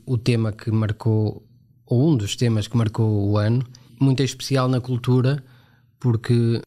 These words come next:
ao falar-se de inteligência artificial fala-se sobre se as máquinas são capazes de criar, o que é que é isso de criar, se é uma, um atributo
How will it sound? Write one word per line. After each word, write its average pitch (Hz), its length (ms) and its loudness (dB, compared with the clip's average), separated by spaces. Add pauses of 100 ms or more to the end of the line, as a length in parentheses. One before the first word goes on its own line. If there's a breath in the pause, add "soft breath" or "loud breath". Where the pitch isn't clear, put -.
(360)
ao 131 140 2
falar-se 120 380 -4
de 127 60 0
inteligência 117 460 0
artificial 110 400 -2
fala-se 107 500 -4
sobre 107 640 -2 (680 soft breath)
se - 180 -2
as 104 120 0
máquinas 107 520 -2
são 120 160 0
capazes 104 500 -4
de - 60 -14
criar, 107 560 -2
o 107 80 -4
que 117 120 -6
é - 20 -2
que 107 120 -2
é 101 40 2
isso 101 220 -4
de - 40 -12
criar, 104 500 -2
se - 160 -6
é 113 40 0
uma, 110 160 2
um 107 120 2
atributo 107 600 -2